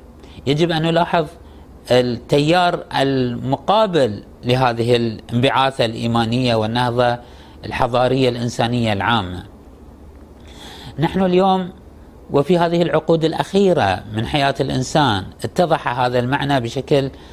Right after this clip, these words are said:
أشد وأجلى وأوضح، وهو أن هناك تيارا إنسانيا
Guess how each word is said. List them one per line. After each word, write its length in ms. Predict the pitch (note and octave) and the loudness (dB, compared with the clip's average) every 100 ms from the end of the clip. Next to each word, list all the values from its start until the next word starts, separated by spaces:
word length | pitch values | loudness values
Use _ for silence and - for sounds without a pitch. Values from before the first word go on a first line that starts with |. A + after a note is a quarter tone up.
| - - - - - | -20 -20 -20 -20 -6
أشد 420 | B2 - F3+ C#3+ | -2 2 2 2
وأجلى 640 | B2+ C3 C#3 D3 D#3 D3+ C#3+ | 0 2 0 -2 0 2 2
وأوضح، 880 | A2+ A#2+ D3+ D3+ G#2 D#2+ - - - - - - - - | 2 2 4 2 2 -2 -4 -16 -18 -20 -20 -20 -10 0
وهو 260 | E3 F3 | 2 2
أن 200 | E3 D#3+ | 0 0
هناك 440 | D#3 E3 E3+ D3 A2 - - | 0 0 2 2 -2 -10 -2
تيارا 640 | C#3 C#3 D#3 D3 A#2+ G#2+ | 0 4 4 4 2 0
إنسانيا 1200 | F#2+ - A2+ G#2+ - A#2+ B2 D3 C3+ A#2 F#2+ F#2 | -2 -6 -6 -4 0 0 2 0 2 2 0 -4